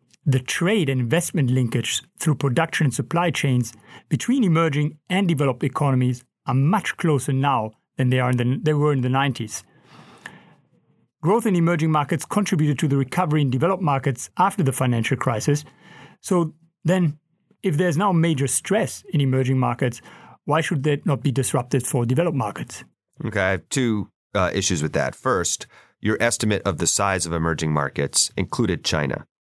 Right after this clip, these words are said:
Speaker 2: Without China, actually, E M is only half as big as, uh,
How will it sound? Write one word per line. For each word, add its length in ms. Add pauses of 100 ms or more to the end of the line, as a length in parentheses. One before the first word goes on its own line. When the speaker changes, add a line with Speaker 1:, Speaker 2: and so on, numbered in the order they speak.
(100)
Speaker 2:
Without 220
China, 380
actually, 360
E 120
M 100
is 100
only 380 (100)
half 300
as 120
big 360 (100)
as, 460 (160)
uh, 280